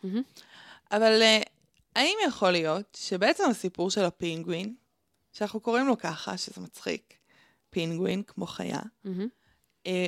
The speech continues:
Speaker 2: הוא המאבק בין החייתי לאנושי? זה, לא הושם על זה הדגש, בעיניי, וחבל.
Speaker 1: כן, זה היה שם,
Speaker 2: אבל
Speaker 1: אבל
Speaker 2: כאילו,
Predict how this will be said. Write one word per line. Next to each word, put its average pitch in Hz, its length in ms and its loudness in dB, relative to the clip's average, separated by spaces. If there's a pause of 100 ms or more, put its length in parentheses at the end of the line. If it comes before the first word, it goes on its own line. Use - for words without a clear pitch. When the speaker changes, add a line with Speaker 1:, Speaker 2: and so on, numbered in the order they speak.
(120)
Speaker 2:
הוא 202 200 4
המאבק 196 720 4
בין 196 200 4
החייתי 208 720 2 (380)
לאנושי? 170 640 -4 (920)
זה, 208 300 8 (100)
לא 277 140 10
הושם 247 340 8
על 247 100 6
זה 185 140 6
הדגש, 165 560 0
בעיניי, 170 460 2 (260)
וחבל. 170 560 2 (320)
Speaker 1:
כן, 185 200 -8
זה 196 100 8
היה 226 180 10
שם, 196 320 2 (220)
Speaker 2:
אבל 196 220 6
Speaker 1:
אבל 185 120 -8
Speaker 2:
כאילו, 277 340 6